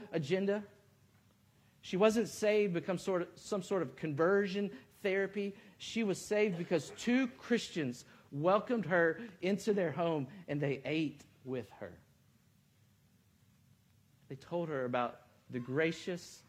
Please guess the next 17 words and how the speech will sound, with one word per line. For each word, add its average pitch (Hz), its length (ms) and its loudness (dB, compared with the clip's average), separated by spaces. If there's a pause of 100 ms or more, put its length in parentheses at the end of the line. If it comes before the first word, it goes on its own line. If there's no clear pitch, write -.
(240)
acceptance 135 720 -8 (720)
of 131 80 -12
Jesus. 185 320 -8 (1300)
They 135 80 -10
pointed 175 380 -2
her 151 120 2
to 147 160 -8
the 143 120 -2
friend 165 360 -2
of 147 120 -8
sinners. - 480 -10 (1900)
Brothers, 156 460 -2 (100)
sisters, 143 460 -6
Jesus 160 340 -4
is 131 100 -8
calling 147 360 0
us 143 320 -4